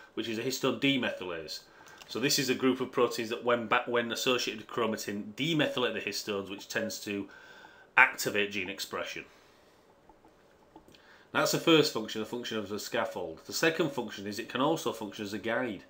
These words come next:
'cause not only does it interact with these protein complexes, it can also guide these complexes to the hox D gene cluster,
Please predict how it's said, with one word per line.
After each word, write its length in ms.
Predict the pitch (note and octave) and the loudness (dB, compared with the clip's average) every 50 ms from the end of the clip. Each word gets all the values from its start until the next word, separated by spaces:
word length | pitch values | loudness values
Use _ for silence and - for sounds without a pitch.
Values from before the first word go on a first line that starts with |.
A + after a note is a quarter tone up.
| - - - - - - - - | -20 -20 -20 -20 -20 -20 -16 -12
'cause 140 | - - A#2 | -8 -4 0
not 120 | D3+ D#3+ | 2 4
only 160 | E3+ D#3+ D#3+ | 4 4 4
does 120 | C#3+ D3 D3 | 4 2 2
it 80 | D3+ | 0
interact 500 | D3+ C3+ - - B2+ C3 D3+ E3 D#3 - | -2 -2 -2 2 4 6 6 4 4 0
with 100 | - D3 | -2 -2
these 140 | A#2+ A2+ G#2 | -2 -2 -6
protein 420 | - - A#2 G#2 G2 - G2+ F2+ - | -6 -4 -4 -4 -4 -6 -8 -10 -8
complexes, 580 | - F#2 F2+ - - F2 - - - G#2 G#2+ | -10 -12 -12 -12 -14 -14 -12 -10 -8 -8 -8
it 80 | G#2+ - | -8 -6
can 100 | - B2+ | -2 -2
also 240 | C3+ C3+ C3 D3 B2+ | 0 0 0 -2 -2
guide 400 | A2 - A#2+ B2 C3+ D3 C3+ B2 | 0 2 4 4 6 4 4 2
these 140 | A#2 G#2 | -2 -4
complexes 680 | - - A2 G#2 - - G#2 F#2+ - - - F#2+ F2+ - | -4 -4 -4 -4 -4 -6 -8 -8 -8 -8 -8 -8 -8 -8
to 240 | - - C#3 C3 B2+ | -4 0 2 2 2
the 100 | B2 G#2+ | 2 0
hox 280 | - A2 - - - | -2 -4 -6 -6 -10
D 200 | - A2+ G2+ G2 | -8 -6 -6 -6
gene 280 | F#2 F2 G2+ G2+ G2 F#2 | -6 -6 -8 -8 -8 -8
cluster, 460 | - - A2 - - - G2 F2+ - | -6 -6 -6 -6 -6 -8 -10 -10 -10